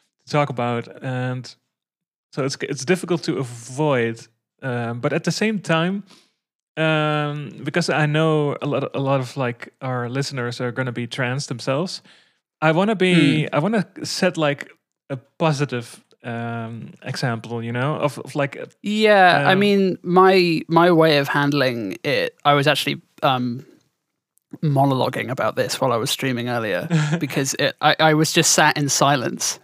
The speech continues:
Speaker 2: and just thinking about it, and I was just like, "Well,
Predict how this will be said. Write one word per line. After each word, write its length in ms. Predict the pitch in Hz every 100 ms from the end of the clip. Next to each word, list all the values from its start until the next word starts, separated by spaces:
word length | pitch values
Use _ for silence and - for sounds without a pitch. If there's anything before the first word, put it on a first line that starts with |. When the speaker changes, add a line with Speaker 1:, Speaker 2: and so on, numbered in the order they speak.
| -
Speaker 2:
and 120 | 151
just 200 | 147 143
thinking 280 | 156 143 139
about 280 | 131 123 117
it, 160 | 113 -
and 100 | 151
I 80 | 143
was 100 | 143
just 240 | - -
like, 300 | 147 139 -
"Well, 260 | 165 160